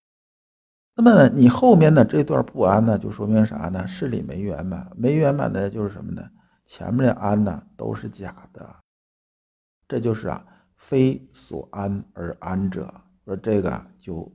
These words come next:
已经不是良知了。我们看下一章，第八章。先生自南都以来啊，这个南都啊，就是指的是南京。当时啊，先生到南京这边呢就职。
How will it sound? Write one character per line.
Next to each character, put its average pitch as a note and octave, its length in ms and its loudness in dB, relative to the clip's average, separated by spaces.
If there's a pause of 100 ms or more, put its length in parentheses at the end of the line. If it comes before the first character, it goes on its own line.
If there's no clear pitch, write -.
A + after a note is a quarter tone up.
已 D2+ 100 -16
经 F2 240 -14
不 - 120 -20
是 - 140 -16
良 - 260 -12
知 - 180 -16
了。 C#2 200 -14 (1600)
我 G2+ 80 -8
们 G#2 320 4
看 F#2+ 380 0
下 G2 220 -2
一 F2+ 60 2
章， F2 240 -6 (800)
第 - 80 -12
八 F2+ 160 4
章。 E2+ 200 -2 (760)
先 G3 200 4
生 E3+ 220 10
自 F3 160 4
南 G#2+ 320 8
都 C3+ 220 0
以 A#2+ 160 0
来 - 280 -6
啊， - 200 -10 (440)
这 - 120 -10
个 B2+ 120 4
南 G#2 300 6
都 D3 200 2
啊， A#2+ 220 6
就 G#2 140 -4
是 G#2 60 -2
指 - 280 -18
的 E2 160 -4
是 F#2 200 -6
南 F#2 200 4
京。 G#2 440 0 (100)
当 B2 180 4
时 G2+ 160 0
啊， F#2+ 240 4
先 A2+ 220 2
生 A2 220 4
到 F#2 160 0
南 F2+ 240 0
京 A2 260 4
这 G#2 160 4
边 F#2 180 0
呢 F2+ 140 -2
就 G#2+ 220 -2
职。 - 320 -4